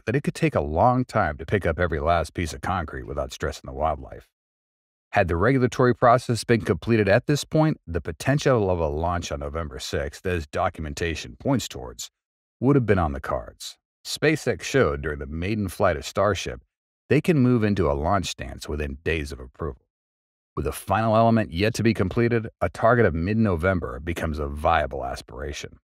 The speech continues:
This Starship flight will mark a crucial journey determining the success of important missions, particularly nasa's planned return to the moon mission set for twenty twenty-five. Time waits for no one,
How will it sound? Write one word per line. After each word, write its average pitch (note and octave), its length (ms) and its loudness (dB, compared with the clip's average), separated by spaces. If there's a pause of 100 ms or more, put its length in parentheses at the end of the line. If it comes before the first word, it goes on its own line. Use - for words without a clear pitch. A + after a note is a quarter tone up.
(680)
This F3+ 140 2
Starship C#3 560 2
flight F2 380 0
will D2 80 -6
mark D#2+ 280 -2
a D#2+ 100 -8
crucial B2+ 440 0
journey E2 380 -4
determining D#2+ 560 -4
the D2 80 -6
success E2 500 -4
of D2 100 -8
important D2 480 -8
missions, - 600 -10
particularly D2+ 840 -2
nasa's D#2 540 -6
planned F#2 320 -4
return E2+ 380 -6
to C#2+ 40 -12
the B1 100 -12
moon F#2 300 -4
mission C2+ 300 -10
set - 240 -8
for C#2+ 100 -14
twenty D2 300 -10
twenty-five. D2 680 -10 (760)
Time A#2 360 2
waits F#2 240 0
for - 160 0
no D#2 160 0
one, B1 200 -16